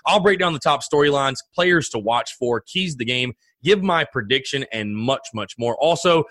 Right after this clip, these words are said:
we've got a little midweek recap with South Carolina baseball as the Gamecocks pull out a one-run win. They bounced back from the weekend series loss to Northwestern, beating North Florida Tuesday night at Founders Park,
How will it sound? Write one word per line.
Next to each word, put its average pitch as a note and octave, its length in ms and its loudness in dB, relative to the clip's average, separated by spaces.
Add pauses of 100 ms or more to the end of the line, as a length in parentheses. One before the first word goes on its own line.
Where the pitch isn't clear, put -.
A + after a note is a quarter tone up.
(160)
we've F#3+ 120 0
got A#3 100 4
a A#3 60 6
little G#3+ 160 8
midweek F#3+ 500 2
recap F#3+ 560 0
with C#3+ 140 -2
South D#3+ 320 0
Carolina B2+ 240 -2
baseball C#3+ 480 2
as A#2 60 -2
the A#2 60 -2
Gamecocks C3+ 440 -2
pull B2+ 160 -2
out A#2+ 80 0
a A2 40 0
one-run B2+ 540 0
win. A#2 220 0
They B2+ 140 0
bounced C#3+ 420 0
back D3 240 2
from C3+ 80 -4
the A#2+ 80 -2
weekend C3+ 340 -2
series C3 300 -2
loss B2+ 220 0
to B2+ 40 -14
Northwestern, B2 640 -2
beating F3+ 460 2
North D#3 280 4
Florida C#3 420 0
Tuesday C3 360 0
night B2 160 0
at G#2+ 140 -6
Founders A#2+ 300 -2
Park, A#2 320 0